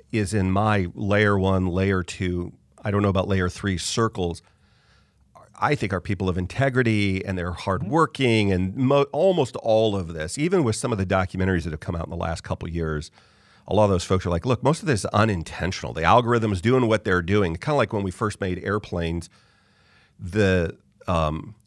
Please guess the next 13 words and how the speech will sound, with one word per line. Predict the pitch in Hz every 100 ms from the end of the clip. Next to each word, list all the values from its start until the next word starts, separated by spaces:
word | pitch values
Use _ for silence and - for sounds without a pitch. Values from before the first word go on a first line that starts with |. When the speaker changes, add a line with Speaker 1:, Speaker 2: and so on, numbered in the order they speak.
| _
Speaker 1:
focus | - - 131 131 127 110 -
on | 104 101
the | 95
regulation | 98 95 98 92 92 -
about, | 87 92 - _ -
you | 87
know, | 82 -
parts | - - 127 98 - - -
and | - 85 82 80
maintenance | 92 120 - 98 76 - -
and | - 98 87 85 80 80
routes | 95 117 92 - - -
and | - 90 90 87 82 80